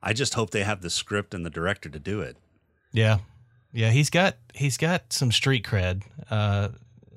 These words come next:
Speaker 2: the list isn't that long, but he, I mean, he's got some good films.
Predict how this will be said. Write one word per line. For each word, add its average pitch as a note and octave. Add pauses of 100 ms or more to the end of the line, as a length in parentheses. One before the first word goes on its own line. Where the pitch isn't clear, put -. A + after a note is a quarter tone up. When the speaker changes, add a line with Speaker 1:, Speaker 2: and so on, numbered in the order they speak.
(200)
Speaker 2:
the A2
list C3+
isn't B2+
that D3+
long, G2+
but G#2
he, A#2
I -
mean, B2
he's C3
got C3+
some -
good C3
films. A#2+